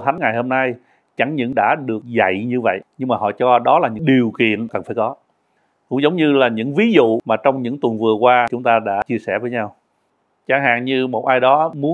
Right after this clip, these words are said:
gia nhập vào trong hội thánh thì trước hết phải làm báp têm, mà trước khi làm báp têm phải tham gia lớp học giáo lý báp têm. Và một luật khác ấy là chỉ có mục sư mới được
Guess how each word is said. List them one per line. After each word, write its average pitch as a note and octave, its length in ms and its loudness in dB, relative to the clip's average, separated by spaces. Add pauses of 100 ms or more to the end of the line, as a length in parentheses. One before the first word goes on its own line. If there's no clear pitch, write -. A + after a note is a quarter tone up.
(160)
gia D#3 200 2
nhập C3 240 0
vào B2+ 80 2
trong C#3 160 2
hội A#2+ 180 2
thánh D3 300 -2
thì A2+ 160 -2
trước D3 200 -2
hết D#3 240 2
phải A2 220 2
làm A#2 100 0
báp C3 160 2
têm, C#3 280 2
mà A#2 80 -2
trước C#3+ 240 -4
khi D3 60 2
làm A#2 140 0
báp A#2+ 140 -2
têm B2 200 -2
phải A2 200 -6
tham A#2+ 240 -4
gia A#2 180 0
lớp A#2+ 240 0
học G2 160 -6
giáo A2+ 180 -2
lý B2 100 -4
báp B2+ 180 -4
têm. G#2 160 -6 (720)
Và A2+ 240 -4
một G#2+ 240 -8
luật A#2 240 0
khác D#3+ 260 -2
ấy D#3+ 80 -2
là C3 120 2 (140)
chỉ A#2 200 -2
có G3+ 60 2
mục C#3 280 -2
sư F3+ 140 4 (160)
mới D3 160 -2
được A#2+ 260 -4